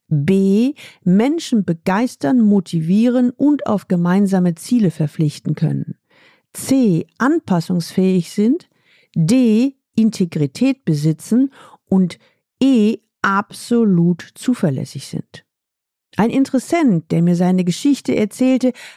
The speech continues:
brachte es auf den Punkt. Er, Anfang fünfzig, war im letzten Unternehmen drei Jahre lang Geschäftsführer Finanzen.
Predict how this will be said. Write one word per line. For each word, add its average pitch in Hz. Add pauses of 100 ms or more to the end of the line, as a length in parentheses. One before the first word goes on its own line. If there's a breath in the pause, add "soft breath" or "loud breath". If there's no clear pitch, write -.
brachte 208
es -
auf 165
den 175
Punkt. - (1400 soft breath)
Er, 240
Anfang 190
fünfzig, 262 (260 loud breath)
war 190
im 220
letzten 247
Unternehmen 214
drei 190
Jahre 214
lang 208
Geschäftsführer 175
Finanzen. -